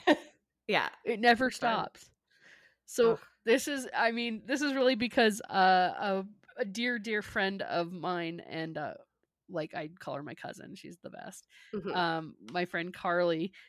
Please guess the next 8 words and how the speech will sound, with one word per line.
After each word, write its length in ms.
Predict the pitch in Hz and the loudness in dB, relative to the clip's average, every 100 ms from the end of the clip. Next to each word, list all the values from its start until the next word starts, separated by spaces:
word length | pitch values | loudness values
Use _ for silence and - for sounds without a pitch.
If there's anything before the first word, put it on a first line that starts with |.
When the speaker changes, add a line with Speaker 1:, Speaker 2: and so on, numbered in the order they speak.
| _ - | _ -6
Speaker 2:
uh, 220 | 170 147 | -4 -4
started 420 | - 220 220 220 | -2 0 2 4
a 340 | 202 185 196 - _ _ | 4 2 0 -2 _ _
cotton 400 | - 240 208 254 | -4 -2 0 -2
candy 400 | - 220 214 214 | -2 0 2 2
making 380 | 190 185 202 180 | 2 0 0 -2
business 440 | 170 170 180 180 - | -2 -2 -2 -2 -4
called 540 | - 170 165 202 240 | -6 -2 0 0 -2